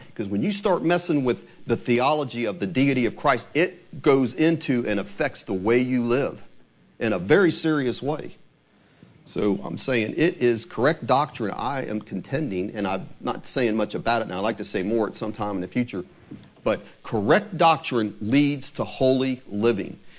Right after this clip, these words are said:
And also, we can't think that we're smarter than God or the Apostle Paul. 'Cause as I pointed out, if you read in Ephesians, Romans, Colossians,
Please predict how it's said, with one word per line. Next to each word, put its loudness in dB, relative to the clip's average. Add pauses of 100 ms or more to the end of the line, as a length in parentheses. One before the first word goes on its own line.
(140)
And -2
also, 2
we 2
can't 0
think -2
that 0
we're 2
smarter 2
than 0
God 2
or -4
the 0
Apostle -4
Paul. -2 (600)
'Cause -6
as -2
I 2
pointed 0
out, 2
if -6
you -2
read -2
in 2
Ephesians, 0
Romans, 2 (360)
Colossians, 4